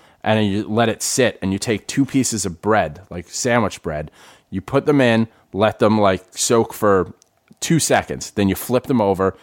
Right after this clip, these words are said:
and you just let that sit till, like, the egg is, like, pretty cooked.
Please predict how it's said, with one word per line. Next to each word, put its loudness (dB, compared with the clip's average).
and 0
you 0
just 0
let 0
that -2
sit -2
till, 0
like, 0
the -8
egg 0
is, -2
like, -2
pretty 0
cooked. -2